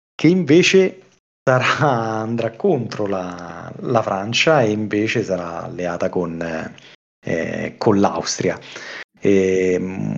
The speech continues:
un titolo molto elegante che riesce con pochissime regole, pochissime, diciamo, eh, per quanto concerne l'ambito wargame,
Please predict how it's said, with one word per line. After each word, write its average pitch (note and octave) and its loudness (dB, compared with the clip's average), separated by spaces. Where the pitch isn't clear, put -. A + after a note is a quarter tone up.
un D3 2
titolo C3 4
molto G#2+ 4
elegante A2 2
che A#2 2
riesce A#2 4
con A2+ 2
pochissime B2 0
regole, F2 2
pochissime, F#2 -4
diciamo, F2 -8
eh, - -8
per - -2
quanto F#2 0
concerne F#2 0
l'ambito G2+ 0
wargame, F#2+ -2